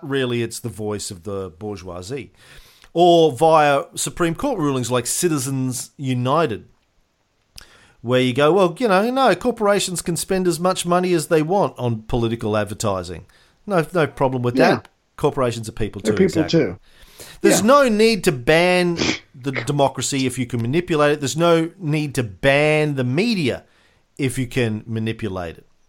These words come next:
Speaker 1: or if the media's on your side. Um, so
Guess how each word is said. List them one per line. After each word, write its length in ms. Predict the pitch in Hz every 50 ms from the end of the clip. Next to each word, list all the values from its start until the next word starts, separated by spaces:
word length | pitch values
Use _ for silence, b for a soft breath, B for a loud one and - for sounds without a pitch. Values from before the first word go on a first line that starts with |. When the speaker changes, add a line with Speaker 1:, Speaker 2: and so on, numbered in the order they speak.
| _ -
Speaker 1:
or 240 | - 147 156 156 151
if 100 | 143 -
the 80 | - 135
media's 440 | 131 135 139 139 131 135 131 120 127
on 140 | 127 123 120
your 180 | 117 113 113
side. 460 | 110 - - 165 175 151 107 - - - _ _ _ _ b b b b b b b b b b b b b b - -
Um, 880 | 127 127 123 120 123 120 120 120 117 117 117 117 117 113 113 117 120 - _ _ _ _ _ _ _
so 760 | - - - - - 196 185 180 180 180 175 175 175 175 175